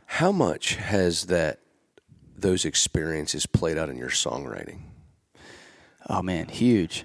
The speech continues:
Speaker 2: I mean, I think to me, music, just a music career still feels like that to me. You know,
Speaker 1: Mm-hmm.
Speaker 2: every year it's like, 'cause we, you know, we, as creatives, we wake up every day and you, you, you just hope that lightning's gonna strike.
Speaker 1: Yeah.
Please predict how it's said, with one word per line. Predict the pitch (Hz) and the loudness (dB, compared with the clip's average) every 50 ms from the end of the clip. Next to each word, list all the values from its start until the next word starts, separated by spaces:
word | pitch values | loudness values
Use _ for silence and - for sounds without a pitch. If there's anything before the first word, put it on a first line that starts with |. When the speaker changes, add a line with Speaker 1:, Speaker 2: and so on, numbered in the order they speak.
| - | 0
Speaker 2:
I | - 107 | 2 4
mean, | 107 107 107 113 | 4 4 4 4
I | 113 - - - | 4 4 2 0
think | - 190 165 139 - - - _ _ _ - - - - - - - - - _ _ _ - - _ _ _ _ _ _ _ - | 2 0 -2 -2 -4 -16 -20 _ _ _ -20 -20 -20 -20 -20 -20 -20 -20 -20 _ _ _ -20 -20 _ _ _ _ _ _ _ -2
to | - 123 | 0 2
me, | 117 135 156 143 | 4 6 6 6
music, | 117 110 113 127 139 127 113 101 - - - - - | 6 6 6 6 6 4 2 0 0 -2 -10 -18 -10
just | - - 123 - | -6 -2 0 2
a | 123 | 2
music | 104 107 120 131 127 123 110 - | 4 6 6 6 6 4 0 2
career | - - 113 101 107 110 110 104 101 95 98 - - | 0 0 0 2 4 4 6 4 4 2 0 -6 -10
still | - - - - 139 139 131 | -8 -6 -2 2 4 2 2
feels | - - 113 101 98 90 - | 2 0 0 0 0 0 -2
like | - 71 95 - - | -4 -4 -6 -4 -6
that | 82 85 - - | -6 -6 -6 -6
to | - 98 | -8 -6
me. | 92 92 90 92 - - _ - | -6 -6 -6 -8 -10 -14 _ 0
You | - - | 2 2
know, | 82 92 95 | 4 4 4
Speaker 1:
Mm-hmm. | - 113 | 4 4
Speaker 2:
every | 117 113 113 107 | 4 4 2 2
year | 104 110 120 123 95 | 4 4 2 2 2
it's | 92 - - | 0 0 2
like, | 104 95 95 | 2 2 2
'cause | - - 101 110 | 0 -4 -4 0
we, | 110 110 110 110 - - _ - - - - - - - - - - - - - - - - - - - - - - _ _ _ _ - - - - | 2 4 4 2 0 -4 _ -20 -20 -20 -20 -20 -20 -20 -20 -20 -20 -20 -20 -20 -20 -20 -20 -20 -20 -20 -20 -20 -20 _ _ _ _ -10 -8 -6 0
you | - 165 165 | 4 4 6
know, | 139 120 | 6 8
we, | 127 131 135 135 135 - - 65 - - - - - - - - | 8 8 8 6 6 2 -2 -10 -18 -20 -12 -6 -2 0 4 6
as | 139 139 - | 4 4 4
creatives, | - - 139 123 131 147 143 120 113 120 | 4 4 6 8 8 8 6 4 4 4
we | 113 | 4
wake | 110 113 120 131 - 127 | 6 6 6 4 4 2
up | 123 123 - | 2 4 4
every | 113 113 107 104 95 | 4 4 4 0 -2
day | 92 98 90 87 92 110 117 - - - - - _ _ _ - | 0 2 2 2 0 0 -2 -6 -12 -20 -20 -20 _ _ _ 0
and | 110 107 107 104 101 | 2 2 2 2 0
you, | 101 107 107 104 104 101 - - | 2 2 4 4 4 2 0 0
you, | 107 110 107 104 104 101 - - - _ _ _ _ | 0 2 4 4 4 2 0 -2 -10 _ _ _ _
you | - 104 113 | -2 0 0
just | 107 117 113 - - | 2 2 0 0 2
hope | - 127 143 - - | 4 4 4 4 4
that | 113 98 | 2 2
lightning's | 95 95 98 139 - - 95 92 95 - | 4 4 2 2 2 0 -4 -8 -8 -8
gonna | - 87 67 - - | -6 -6 -6 -4 -6
strike. | - - - 87 - - - - - - - - | -4 0 0 0 0 0 -4 -12 -20 -16 -8 -6
Speaker 1:
Yeah. | 78 65 | -6 -6